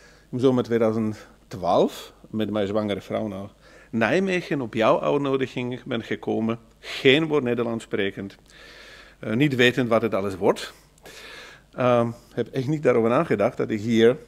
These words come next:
vandaag zou staan en over jou iets te zeggen.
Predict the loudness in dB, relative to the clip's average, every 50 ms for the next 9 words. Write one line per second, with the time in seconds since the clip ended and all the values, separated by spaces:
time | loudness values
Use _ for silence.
0 | -20 -20 _ -10 -8 -6 -4 -2 -2 -2 -2 -2 -4 -6 -12 -20 _ _ _ -20
1 | -20 -18 -10 -4 -2 0 0 -2 -4 -4 -2 0 0 0 0 -2 -2 -4 -4 -4
2 | -4 -6 -6 -8 -10 -10 -8 -4 0 0 2 4 6 6 6 6 4 0 -6 -10
3 | -10 -10 -10 -8 -4 -4 -2 -2 -2 -4 -6 -8 -12